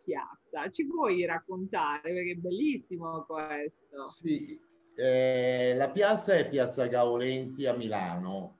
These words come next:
Speaker 2: eh, dove è
Speaker 1: Sì.
Speaker 2: presente anche la, una libreria famosa che ha anche un bar, no? Io tutti i giorni mi reco in questa piazza, bevo il mio tè verde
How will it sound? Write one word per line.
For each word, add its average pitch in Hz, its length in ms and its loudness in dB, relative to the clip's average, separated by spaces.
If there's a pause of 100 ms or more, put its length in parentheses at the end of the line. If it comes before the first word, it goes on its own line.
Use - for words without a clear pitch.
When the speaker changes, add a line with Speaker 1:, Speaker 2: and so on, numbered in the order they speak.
Speaker 2:
eh, 95 720 -6
dove 107 240 0
è - 20 2
Speaker 1:
Sì. 107 80 0
Speaker 2:
presente 113 400 -2
anche 117 300 -2
la, 98 760 -2 (720)
una 107 500 0
libreria 110 460 0
famosa 113 760 -2
che 104 120 -6
ha 98 120 -4
anche 95 240 -12
un 98 380 -10
bar, 98 440 0
no? 98 280 -8
Io 110 220 -6
tutti 127 300 -18
i 123 40 -8
giorni 143 500 4
mi 117 160 -2
reco 120 280 0
in 113 80 -8
questa 131 320 -4
piazza, 175 480 0
bevo 110 340 -2
il 107 80 -2
mio 123 200 -6
tè 160 180 -2
verde 135 640 -2